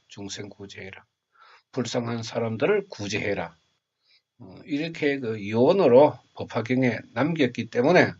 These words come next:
말법에서는 법화경 부처님,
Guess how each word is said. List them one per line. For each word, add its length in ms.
말법에서는 1040
법화경 640
부처님, 520